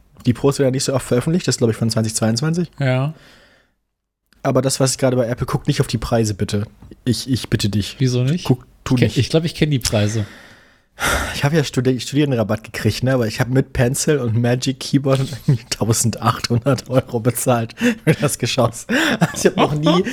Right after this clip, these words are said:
Speaker 1: ich hab noch nie einen einzelnen so teuren Gegenstand bezahlt.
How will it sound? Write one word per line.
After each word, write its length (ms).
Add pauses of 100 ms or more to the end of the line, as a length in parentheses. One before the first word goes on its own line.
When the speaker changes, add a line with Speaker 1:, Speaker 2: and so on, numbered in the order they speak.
(200)
Speaker 1:
ich 100
hab 140
noch 200
nie 200
einen 280
einzelnen 640
so 140
teuren 420
Gegenstand 540
bezahlt. 440